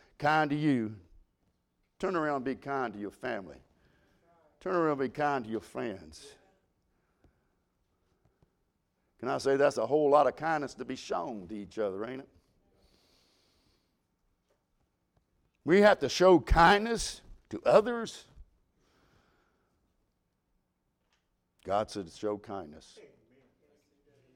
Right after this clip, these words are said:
But it's not just his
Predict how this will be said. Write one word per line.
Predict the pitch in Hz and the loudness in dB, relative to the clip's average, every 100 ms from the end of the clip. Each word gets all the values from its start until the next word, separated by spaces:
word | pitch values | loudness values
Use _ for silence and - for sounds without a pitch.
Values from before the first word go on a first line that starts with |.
| 131 139 135 _ _ _ _ _ _ _ _ _ _ _ _ - | _ _ _ _ _ _ _ _ _ _ _ _ _ _ _ -2
But | 214 | -2
it's | 196 | 0
not | 240 262 - - _ _ _ _ _ _ - - | 0 0 -4 -18 _ _ _ _ _ _ -12 0
just | 165 135 - | 0 0 -6
his | 151 127 - | -6 -6 -6